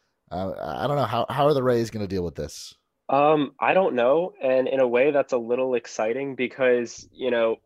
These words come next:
Speaker 2: we've seen what the guys down on the farm can do a little bit. Like, we've seen Walls, we've seen Brujan.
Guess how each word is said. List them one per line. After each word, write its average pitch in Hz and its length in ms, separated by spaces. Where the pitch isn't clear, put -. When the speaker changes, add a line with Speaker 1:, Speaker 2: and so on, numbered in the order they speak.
Speaker 2:
we've 143 320
seen 156 400
what 131 260
the 120 140
guys 120 320
down 117 220
on 117 100
the 110 60
farm 113 280
can 117 160
do 113 160
a 110 40
little 110 200
bit. 107 180
Like, 107 220
we've 113 140
seen 123 320
Walls, 110 420
we've 104 100
seen 117 280
Brujan. 110 720